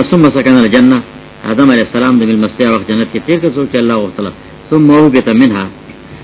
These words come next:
بیا د هغې نه راکوز کړی شو، دنیا ته راکوز کړی شو. و آدم یعد لنفسه،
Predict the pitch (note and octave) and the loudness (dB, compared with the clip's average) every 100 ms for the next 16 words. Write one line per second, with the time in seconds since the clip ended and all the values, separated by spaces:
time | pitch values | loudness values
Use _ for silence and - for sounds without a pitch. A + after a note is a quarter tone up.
0 | - A2 C3+ C#3+ D3 F3 C#3+ C#3 D#3+ A2+ | -6 0 2 2 4 4 4 2 0 -4
1 | G#2 G2+ F#2 - G2+ A#2+ C#3+ C#3 C3+ B2 | -6 -8 -10 -14 -2 2 2 2 -2 -2
2 | C3+ G#2 A#2+ - G#2 - - - - - | -2 -2 -4 -4 -8 -12 -20 -20 -20 -8
3 | A2+ D3+ E3 B2 B2 A#2+ B2 - - A#2 | 0 2 4 2 0 0 -2 -10 -4 0
4 | B2+ F#3 D3 C#3+ B2+ D3 - D3 D3 | 2 2 4 2 4 0 0 2 2